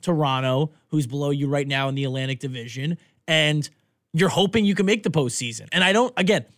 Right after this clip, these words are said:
I don't think this is a move that puts them into maybe cup contender category,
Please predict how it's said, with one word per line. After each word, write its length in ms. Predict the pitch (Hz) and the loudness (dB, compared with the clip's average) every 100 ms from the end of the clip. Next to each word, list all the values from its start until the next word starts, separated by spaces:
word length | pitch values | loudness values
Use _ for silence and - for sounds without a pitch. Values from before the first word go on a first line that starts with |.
| _ | _
I 80 | 165 | 0
don't 160 | 208 202 | 2 0
think 120 | 185 | -2
this 140 | 180 | -2
is 120 | 160 | -2
a 40 | 156 | -2
move 320 | 151 175 165 | 0 0 0
that 200 | 147 135 _ _ _ | -2 -4 _ _ _
puts 260 | 196 180 - | 0 0 0
them 120 | 156 | -4
into 400 | - 165 - 147 | -4 -4 -2 -2
maybe 360 | 143 156 147 - | 0 -2 -2 -6
cup 440 | - - 170 - | -18 -2 -2 -2
contender 640 | - 143 123 - 143 156 185 | -6 -6 -6 -4 -2 0 -2
category, 720 | - 175 185 170 208 220 | 2 2 2 2 2 2